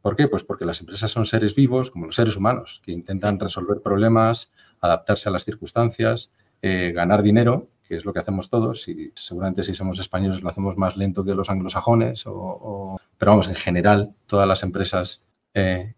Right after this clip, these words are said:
eh, en el mundo, eh, intentan ganarse la vida prósperamente y si uno es dueño de esas empresas, pues no solo se beneficia de los bienes o servicios que prestan o,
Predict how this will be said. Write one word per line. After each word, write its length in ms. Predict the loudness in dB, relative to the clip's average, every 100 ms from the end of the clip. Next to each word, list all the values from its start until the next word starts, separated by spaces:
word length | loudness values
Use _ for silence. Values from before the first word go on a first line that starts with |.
| _
eh, 380 | -6 -2 -2 -2
en 100 | -2
el 80 | 2
mundo, 540 | 4 6 4 2 -6 _ _
eh, 440 | -6 -4 -4 -6 -10 -14 -18
intentan 400 | -12 -6 -2 0
ganarse 400 | 2 0 0 0
la 80 | 2
vida 520 | 4 4 4 4 0 0
prósperamente 640 | 0 2 2 4 4 4
y 60 | 2
si 120 | 2
uno 140 | 0
es 80 | 0
dueño 180 | 2 2
de 60 | 2
esas 180 | 0
empresas, 400 | -2 -2 -2 -4
pues 160 | -8 -8
no 80 | -6
solo 320 | -2 -2 -4 -8 _ _
se 180 | -10 -6
beneficia 440 | -6 -4 -4 -2
de 60 | -2
los 220 | -4 -6
bienes 280 | -4 -4 -6
o 40 |
servicios 520 | -12 -4 -2 -2 -4 0
que 260 | 4 4
prestan 460 | 2 0 2 2 2
o, 300 | 0 -2